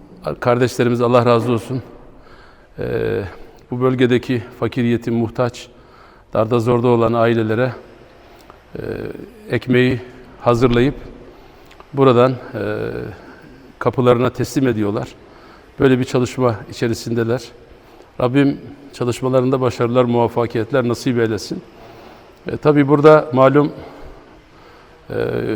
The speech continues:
gördüğümüz kadarıyla halk ekmeğini pişirmesi, yemeğini yapması mümkün değil. E, çadırlarda yaşıyorlar, çok zor ortamlarda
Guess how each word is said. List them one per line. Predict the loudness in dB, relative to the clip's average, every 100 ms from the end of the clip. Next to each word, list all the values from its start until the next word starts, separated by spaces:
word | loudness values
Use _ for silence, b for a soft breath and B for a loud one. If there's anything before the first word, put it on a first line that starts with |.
| -8 B 2
gördüğümüz | 2 6 4 4
kadarıyla | 2 4 4 4 4
halk | 4 2 -8 -18 -20 B B B -4
ekmeğini | -2 4 4 4
pişirmesi, | 2 -4 -2 -2 -2
yemeğini | 0 2 4 4 2 -2 -12 -8
yapması | -6 -4 -6 -4
mümkün | -4 -2 -2 0
değil. | -2 -6 -14 B B B B B B -10
E, | -6 -6
çadırlarda | -2 2 6 6 6 6
yaşıyorlar, | 2 0 -2 -2 -2
çok | -2 0
zor | 4 6
ortamlarda | 4 2 0 2 2 2